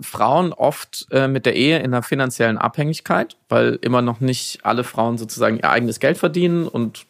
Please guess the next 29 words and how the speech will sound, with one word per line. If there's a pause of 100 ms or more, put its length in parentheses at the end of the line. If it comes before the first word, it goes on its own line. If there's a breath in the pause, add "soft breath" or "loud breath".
beziehungsweise
Männer
in
diese
Versorgerrolle
gehen
und
auch,
äh,
dominieren
und
sagen,
"Ich, (160)
ich
bin
hier
der
Versorger,
ich
verdiene
das
Geld,
du
brauchst
gar
nicht." (440 loud breath)
Und
trotzdem
reichen